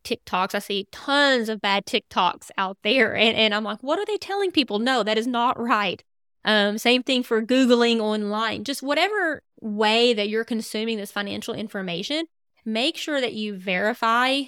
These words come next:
the credentials and, and who you're getting that from. So to make sure that it's, it's really advice that you should be listening to.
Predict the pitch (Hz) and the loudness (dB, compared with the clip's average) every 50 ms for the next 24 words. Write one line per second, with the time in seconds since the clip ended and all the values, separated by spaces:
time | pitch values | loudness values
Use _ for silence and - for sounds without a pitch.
0 | - 190 208 - - 226 190 180 202 214 - 233 233 240 240 233 190 196 202 196 | -6 -8 -8 -6 -4 -4 -4 -4 -6 -2 0 2 2 2 2 0 -2 -2 -2 -4
1 | 202 190 226 214 226 220 202 - 180 185 202 208 233 233 240 - - - 320 320 | -2 -2 -4 -2 -2 -4 -4 -4 -6 -6 -6 -6 -4 -4 -4 -6 -4 -2 -2 -2
2 | 330 320 - 330 277 277 277 277 - - - 247 233 220 - - 214 214 - - | -2 -2 -6 -6 -6 -4 -6 -6 -6 -4 -2 -2 0 0 -2 -4 -4 -6 -6 -6
3 | - 220 214 - 220 233 233 240 233 214 196 196 180 190 196 202 - 196 196 202 | -6 -6 -6 -4 -2 0 2 2 2 2 2 0 -2 -2 -2 -4 -6 -8 -8 -8
4 | 196 - 196 180 180 180 165 170 180 - - 175 - - - - - - 226 | -8 -8 -8 -8 -8 -8 -8 -8 -10 -8 -10 -10 -10 -10 -10 -10 -10 -10 -12